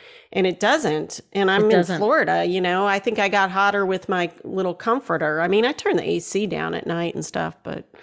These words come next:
Speaker 2: It's oddly, it's just, um, it's hard to explain until you're underneath one. But
Speaker 1: Yeah.
Speaker 2: I, I will say I have one on my bed, like, in my bedding. And my husband absolutely does not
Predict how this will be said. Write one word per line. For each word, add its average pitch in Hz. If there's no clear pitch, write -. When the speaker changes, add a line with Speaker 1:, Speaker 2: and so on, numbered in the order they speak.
Speaker 2:
It's 403
oddly, 349
it's -
just, 285
um, 180
it's 208
hard 311
to 349
explain 214
until 196
you're 185
underneath 175
one. 143
But 156
Speaker 1:
Yeah. 180
Speaker 2:
I, 226
I 214
will 247
say 226
I 190
have 226
one 190
on 180
my 165
bed, 165
like, 151
in 220
my 165
bedding. 156
And 180
my 185
husband 202
absolutely 170
does 147
not 160